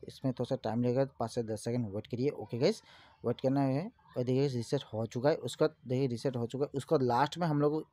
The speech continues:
erase all data कर देना है, मतलब फ़ोन को भी फॉर्मेट कर देना है। ओके,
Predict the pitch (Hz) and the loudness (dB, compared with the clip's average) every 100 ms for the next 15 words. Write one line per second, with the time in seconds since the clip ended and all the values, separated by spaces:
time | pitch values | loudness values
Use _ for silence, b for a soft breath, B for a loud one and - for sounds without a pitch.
0 | 156 151 185 - 143 143 131 120 113 113 | 4 6 6 6 6 6 6 2 0 -2
1 | 113 117 127 135 214 B B B 147 143 | 0 4 4 4 2 B B B 6 6
2 | 165 165 226 - 135 123 131 - 117 113 | 8 6 6 4 4 6 4 2 -2 0
3 | 110 110 113 208 | 0 -2 0 -2